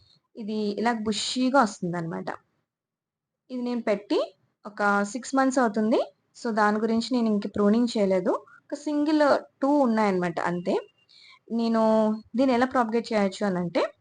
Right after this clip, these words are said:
కటింగ్ ద్వారానే ప్రాపగేట్ చేయొచ్చు. నేను మదర్ ప్లాంట్ నుంచి కటింగ్ పెట్టి సిక్స్ మంత్స్ అవుతుంది. సిక్స్ మంత్స్‌లోనే నాకు బ్లూమింగ్ వచ్చింది. దీనికి ఎండ ఫుల్‌గా ఉండాలా అంటే ఎండలో ఉన్నా బతుకుతుంది, అలాగే సెమీ షేడ్‌లో కూడా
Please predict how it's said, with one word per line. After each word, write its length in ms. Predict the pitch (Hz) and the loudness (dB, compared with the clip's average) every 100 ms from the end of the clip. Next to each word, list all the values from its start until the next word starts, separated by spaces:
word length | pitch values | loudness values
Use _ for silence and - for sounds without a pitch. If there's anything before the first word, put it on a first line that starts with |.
| _ - | _ -4
కటింగ్ 300 | 202 220 226 | -2 0 2
ద్వారానే 280 | 220 208 262 | 4 2 2
ప్రాపగేట్ 500 | 214 175 165 170 175 | 0 -2 -2 -4 -6
చేయొచ్చు. 420 | 165 - 427 - _ _ _ - | -6 -4 -6 -6 _ _ _ -14
నేను 220 | 220 220 | -6 -2
మదర్ 340 | 214 196 285 302 | 0 2 0 0
ప్లాంట్ 280 | 240 208 208 | 0 0 0
నుంచి 400 | 202 202 359 370 | 0 0 -4 -2
కటింగ్ 380 | 220 214 214 214 208 | -4 -2 -2 -2 -2
పెట్టి 440 | 196 196 294 - _ _ - | -4 -2 -4 -4 _ _ -16
సిక్స్ 260 | 208 - | -16 -6
మంత్స్ 260 | 202 202 220 | -4 -2 0
అవుతుంది. 560 | 190 190 180 247 - _ _ | -2 -2 -4 -2 -4 _ _
సిక్స్ 220 | 233 214 262 | -14 -6 0
మంత్స్‌లోనే 400 | 294 285 277 392 | 0 0 -2 -2
నాకు 160 | 320 | -2
బ్లూమింగ్ 380 | 214 190 175 165 | -2 -2 -2 -4
వచ్చింది. 400 | 165 - 160 - _ _ _ _ - | -8 -10 -12 -12 _ _ _ _ -8
దీనికి 680 | 330 320 302 294 285 277 - 226 | -4 -2 -2 0 0 -2 -2 0
ఎండ 260 | 220 269 | 2 2
ఫుల్‌గా 400 | 285 226 214 233 | 2 0 0 2
ఉండాలా 380 | 226 196 196 190 | 2 2 0 0
అంటే 400 | 190 180 392 - _ - - - - _ - | -2 -4 -4 -6 _ -20 -20 -20 -20 _ -8
ఎండలో 480 | 185 185 208 294 359 | -2 0 4 4 6
ఉన్నా 260 | 339 320 339 | 4 4 4
బతుకుతుంది, 600 | 294 285 277 294 294 453 640 | 2 2 0 2 2 0 2
అలాగే 240 | 233 233 392 | 2 2 0
సెమీ 360 | - 208 220 | -2 0 0
షేడ్‌లో 380 | 226 220 208 202 | 0 -2 2 2
కూడా 240 | 196 240 | 0 -2